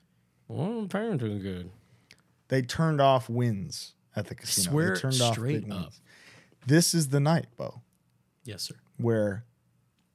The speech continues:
Speaker 2: I felt bad juju in the
Speaker 1: Oh.
Speaker 2: casino this whole night.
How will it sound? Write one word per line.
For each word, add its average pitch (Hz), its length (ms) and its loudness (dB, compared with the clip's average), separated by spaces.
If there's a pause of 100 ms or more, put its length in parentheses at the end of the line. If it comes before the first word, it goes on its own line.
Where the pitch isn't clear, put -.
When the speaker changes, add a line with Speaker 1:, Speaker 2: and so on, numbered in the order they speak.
(420)
Speaker 2:
I 117 80 0
felt 151 380 2
bad 135 280 4
juju 135 340 -2 (1120)
in 127 100 0
the 117 60 2
Speaker 1:
Oh. 107 40 -4
Speaker 2:
casino 123 380 -2
this 98 180 -6
whole 113 260 -6
night. 113 240 -2